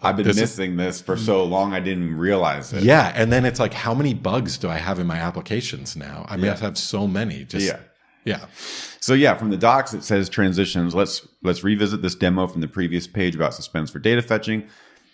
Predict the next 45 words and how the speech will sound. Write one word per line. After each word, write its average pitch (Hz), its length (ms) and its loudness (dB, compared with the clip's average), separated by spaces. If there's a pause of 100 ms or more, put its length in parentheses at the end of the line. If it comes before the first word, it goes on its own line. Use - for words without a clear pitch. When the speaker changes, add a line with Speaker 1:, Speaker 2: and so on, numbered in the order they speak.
(160)
Speaker 1:
When 95 100 0
we 98 60 4
click 127 160 0
the - 80 -4
next 98 300 -2
button 98 160 4
to 90 80 -4
switch - 260 -4
the - 80 -6
active 80 340 -2
profile 95 600 2
or 76 100 -4
the 69 60 -8
blog 80 320 -2
post 80 260 -4
in 78 80 -4
your 76 120 -2
analogy, 80 500 -6 (340)
the 95 80 2
existing 101 400 0
page 101 280 2
data 87 220 0
immediately 98 440 0
disappears 82 600 -4
and 82 80 -6
we 80 80 -4
can 78 140 -10
see - 140 -6
the 78 60 -4
loading 80 340 -4
indicator 76 340 -8
for - 120 -14
the 73 100 -8
whole 73 160 -10
page 95 280 -4
again. 69 280 -10
So 82 100 -8
that's 85 180 -2
triggering, 82 380 -4
like, 76 160 -6
the - 160 -4
outermost 73 320 -8
suspense - 340 -10
boundary. 65 480 -10
Speaker 2:
Yep. 101 140 -6